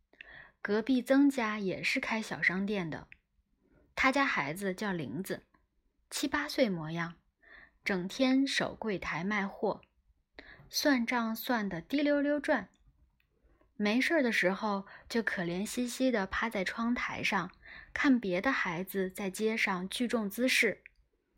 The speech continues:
呼啦啦玩耍。有时候也会把头伸出窗外，跟着大喊一声：“白娘子，我在这里呢。”这些孩子都是做生意的汉族人家的孩子。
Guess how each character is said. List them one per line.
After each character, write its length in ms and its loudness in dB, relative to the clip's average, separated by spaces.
呼 220 -2
啦 160 2
啦 180 -2
玩 240 -2
耍。 320 -2
有 240 2
时 140 2
候 340 0
也 120 2
会 160 4
把 220 0
头 320 -6
伸 180 2
出 140 -2
窗 300 4
外， 240 -2
跟 200 6
着 100 2
大 160 -2
喊 280 -2
一 100 -2
声 320 -4
：“白 160 8
娘 300 4
子， 300 6
我 100 4
在 120 4
这 220 6
里 140 6
呢。” 320 2
这 160 6
些 160 4
孩 340 0
子 300 0
都 160 0
是 140 4
做 200 2
生 240 2
意 140 2
的 120 0
汉 340 0
族 180 -2
人 220 -2
家 160 -2
的 80 -4
孩 260 -4
子。 240 -10